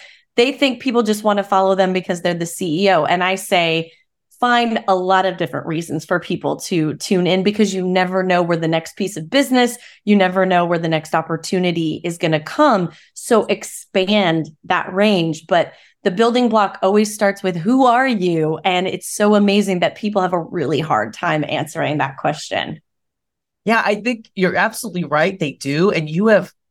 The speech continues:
Speaker 2: uh, developed this talent over the course of your career for helping people discover the answer to that question. And I wonder, can you talk a little bit about how you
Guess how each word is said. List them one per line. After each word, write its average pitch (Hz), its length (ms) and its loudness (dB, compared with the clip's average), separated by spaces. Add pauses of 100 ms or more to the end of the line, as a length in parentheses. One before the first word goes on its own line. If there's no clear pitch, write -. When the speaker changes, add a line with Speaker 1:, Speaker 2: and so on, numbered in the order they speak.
(100)
Speaker 2:
uh, 123 220 -4
developed 147 560 -2
this 139 180 -6 (120)
talent 127 680 -4 (160)
over 151 220 -2
the 139 60 -4
course 139 360 -4
of 123 100 -6
your 131 160 -6
career 123 640 -4 (380)
for 143 200 0
helping 151 600 -2
people 139 460 -6
discover 127 800 -4
the 208 200 -4
answer 185 320 -2
to 185 120 -4
that 196 240 0
question. 196 440 -2
And 151 120 -10
I 156 100 0
wonder, 190 420 2 (220)
can 285 100 -14
you 403 80 0
talk 180 360 2
a - 20 2
little 196 220 2
bit 214 100 4
about 190 260 0
how 131 280 0
you 165 420 0